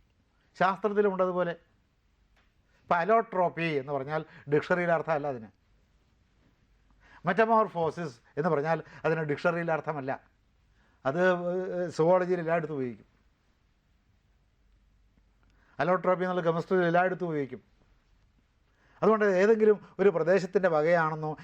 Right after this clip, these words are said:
ഏതെങ്കിലും ഒരു പ്രത്യേക രസതന്ത്ര വിഭാഗത്തിൻ്റെ വകയാണെന്നോ അത് പറയാൻ ഒക്കില്ല. ഒരാൾ മറ്റൊരാളെ അനുകരിച്ചു എന്നോ ഒരാ-, ഒരു, ഏഹ്, രാഷ്ട്രം മറ്റൊരു രാഷ്ട്രത്തിൽ നിന്ന് അത് കടം കൊണ്ടു എന്നോ പറയാൻ ഒക്കില്ല. ഇപ്പോൾ കവി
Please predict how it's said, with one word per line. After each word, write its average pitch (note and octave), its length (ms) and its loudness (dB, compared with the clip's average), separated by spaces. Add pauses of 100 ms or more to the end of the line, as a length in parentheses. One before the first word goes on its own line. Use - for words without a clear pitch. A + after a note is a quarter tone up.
(140)
ഏതെങ്കിലും F#3 560 4
ഒരു E3+ 240 0
പ്രത്യേക F3 500 2 (520)
രസതന്ത്ര E3 500 0 (100)
വിഭാഗത്തിൻ്റെ D3+ 580 -2
വകയാണെന്നോ C#3+ 1080 0
അത് D3 80 -6
പറയാൻ C#3 320 -6
ഒക്കില്ല. B2+ 260 -10 (300)
ഒരാൾ D#3+ 320 0
മറ്റൊരാളെ D#3+ 380 -2
അനുകരിച്ചു D#3 340 -8
എന്നോ C#3 180 -8 (320)
ഒരാ-, D#3+ 240 2 (120)
ഒരു, F3 160 4 (440)
ഏഹ്, D#3 1200 -2
രാഷ്ട്രം D#3 500 -2
മറ്റൊരു D#3 340 0
രാഷ്ട്രത്തിൽ E3 520 -2
നിന്ന് D3+ 500 -4
അത് D#3 140 0
കടം C#3 300 -2
കൊണ്ടു D#3+ 160 -4
എന്നോ D#3+ 200 -4
പറയാൻ D3+ 260 0
ഒക്കില്ല. C#3 220 -2
ഇപ്പോൾ D3+ 160 -6
കവി F3+ 240 -2